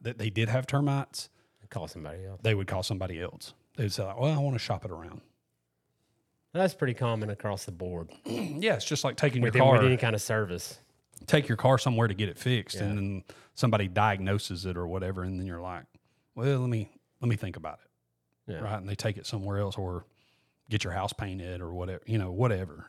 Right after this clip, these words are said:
Speaker 1: anything. But, um, so the part that made it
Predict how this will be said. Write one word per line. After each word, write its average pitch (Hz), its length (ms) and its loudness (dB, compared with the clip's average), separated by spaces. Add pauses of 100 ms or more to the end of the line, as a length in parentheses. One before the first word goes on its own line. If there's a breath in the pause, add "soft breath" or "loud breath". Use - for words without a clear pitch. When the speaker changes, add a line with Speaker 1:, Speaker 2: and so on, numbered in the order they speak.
Speaker 1:
anything. 101 460 -4 (640 soft breath)
But, 110 400 6
um, 104 360 4 (1120 loud breath)
so - 160 4
the 120 100 2
part 170 380 6
that 117 180 2 (640)
made 127 260 4
it - 160 -4